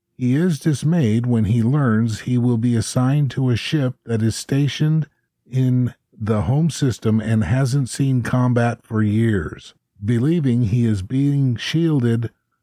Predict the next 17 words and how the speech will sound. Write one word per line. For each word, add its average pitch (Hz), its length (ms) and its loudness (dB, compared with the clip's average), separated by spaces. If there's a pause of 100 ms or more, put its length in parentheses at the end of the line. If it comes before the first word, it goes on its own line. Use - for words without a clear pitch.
uh, 107 220 0
from 107 300 0
dangerous 110 500 0
service, 143 640 -2
he 127 360 -2
convinces 143 720 0
his 127 200 -2
superior 120 680 0
to 107 180 -2
have 123 240 2
him 120 160 2
assigned 127 540 0
to 123 200 0
the 107 280 0
R 156 360 0
M 160 320 0
N 135 460 0